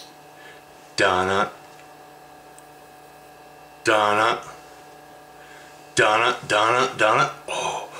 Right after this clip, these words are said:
Warrior review time. That's right. I gotta get this done.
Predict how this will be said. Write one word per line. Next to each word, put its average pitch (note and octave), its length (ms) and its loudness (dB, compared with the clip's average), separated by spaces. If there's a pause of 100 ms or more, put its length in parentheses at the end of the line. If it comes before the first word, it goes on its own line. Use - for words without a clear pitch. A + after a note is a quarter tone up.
(320)
Warrior - 680 6
review - 340 6
time. - 540 0 (340)
That's - 260 2
right. - 240 2 (1400)
I A2 100 0
gotta A2+ 240 2
get C3 200 0
this D3 180 2
done. A2 240 2